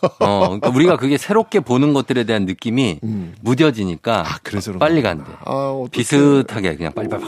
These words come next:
Speaker 2: 팍팍 가는 거죠. 어쨌든 가면서, 어, 한 주 중반입니다. 수요일까지 왔어요.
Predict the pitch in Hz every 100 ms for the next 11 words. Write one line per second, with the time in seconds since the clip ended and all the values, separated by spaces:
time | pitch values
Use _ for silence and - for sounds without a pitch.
0 | 80 - 101 87 76 - - - - -
1 | - 120 127 165 110 127 151 131 117 147
2 | 143 107 104 101 139 135 - 127 147 135
3 | 95 92 - 165 160 120 92 80 107 87
4 | 73 127